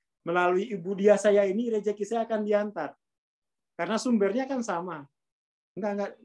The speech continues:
Kamu ke Jakarta aja." Ya sudahlah, disuruh. <clears throat> Kalau dibantah kan kita bantah guru. <laughs> Ya udahlah, manut aja.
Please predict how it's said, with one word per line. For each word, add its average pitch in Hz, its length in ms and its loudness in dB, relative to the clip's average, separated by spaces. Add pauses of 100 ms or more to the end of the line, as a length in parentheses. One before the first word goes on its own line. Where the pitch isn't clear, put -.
(180)
Kamu 175 240 -6
ke 180 80 -4
Jakarta 139 480 -2
aja." 135 320 -8 (480)
Ya 117 80 2
sudahlah, 147 560 2
disuruh. 123 560 0 (960)
<clears throat> - 920 -2
Kalau 151 120 8
dibantah 160 480 4
kan 214 160 2
kita 208 160 4
bantah 185 320 2
guru. 190 320 2 (320)
<laughs> 302 840 2 (760)
Ya 175 180 4
udahlah, 208 340 8
manut 180 380 -8
aja. 190 320 -8